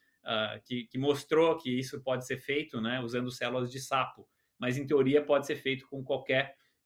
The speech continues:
eh, outra célula, né? Então a transferência, ah, de núcleos, ah, dá pra fazer dessa forma também. Muito mais complicado, muito mais complexo, mas não é impossível de se fazer.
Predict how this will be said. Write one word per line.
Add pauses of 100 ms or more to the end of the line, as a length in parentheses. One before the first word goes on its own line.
(100)
eh,
outra
célula,
né?
Então
a
transferência, (300)
ah,
de
núcleos,
ah,
dá
pra
fazer
dessa
forma
também. (120)
Muito
mais
complicado,
muito
mais
complexo, (300)
mas
não
é
impossível
de
se
fazer.